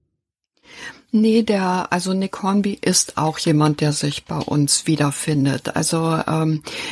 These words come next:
ich hab mir tatsächlich auch Tommys Buch bestellt gehabt, noch bevor wir hier gesprochen haben.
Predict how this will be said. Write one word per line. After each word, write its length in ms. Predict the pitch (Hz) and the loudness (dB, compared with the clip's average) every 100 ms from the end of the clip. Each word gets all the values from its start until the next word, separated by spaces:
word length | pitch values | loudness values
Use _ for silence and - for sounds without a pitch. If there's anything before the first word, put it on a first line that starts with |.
| - | -4
ich 160 | 170 214 | 0 0
hab 140 | - | 2
mir 120 | 190 | 0
tatsächlich 600 | 180 170 180 196 220 - - | 0 0 0 2 0 0 0
auch 380 | 202 196 - - | 0 -2 -10 -6
Tommys 380 | - 226 247 - | 2 4 4 2
Buch 460 | 247 254 269 - - _ _ - | 4 4 2 -6 -20 _ _ -2
bestellt 680 | 175 - 175 180 269 - | -2 0 0 2 0 0
gehabt, 440 | 214 214 240 - 196 | -4 -2 -2 -2 0
noch 160 | 190 | 0
bevor 420 | - 190 - 196 | 0 -2 2 2
wir 60 | 214 | 2
hier 140 | 202 | 0
gesprochen 640 | 190 180 - 196 240 226 208 | -2 -6 -2 -4 0 0 0
haben. 380 | 214 220 247 | -2 2 2